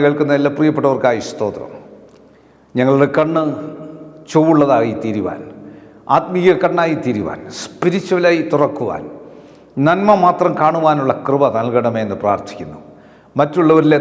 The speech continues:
തിന്മ കണ്ട് അതിനെ, അതിനെ ഉയർത്തിപ്പിടിക്കുന്നവരായിട്ടല്ല, മറ്റുള്ളവരിലെ നന്മ കാണുവാൻ ഞങ്ങളെ സഹായിക്കണമേ. ഈ വചനം കാണുന്ന കേൾക്കുന്ന എല്ലാ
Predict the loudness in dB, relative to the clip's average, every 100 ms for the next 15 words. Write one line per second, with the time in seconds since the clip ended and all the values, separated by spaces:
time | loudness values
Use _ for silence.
0 | 2 0 2 0 0 -4 -10 -14 -18 -18
1 | -10 -2 2 2 2 -2 -2 -2 0 0
2 | 0 -4 -12 -18 -20 -20 -20 -20 -20 -2
3 | 4 4 4 -2 0 -2 0 2 4 2
4 | 0 -6 -8 -12 -12 -4 -4 2 4 4
5 | 4 2 2 2 2 2 2 0 -2 -4
6 | -4 0 0 0 -2 -6 -6 -6 -10 -14
7 | -18 -20 -20 -20 -20 _ _ _ _ _
8 | _ 0 2 4 4 4 2 0 -2 -2
9 | 0 2 2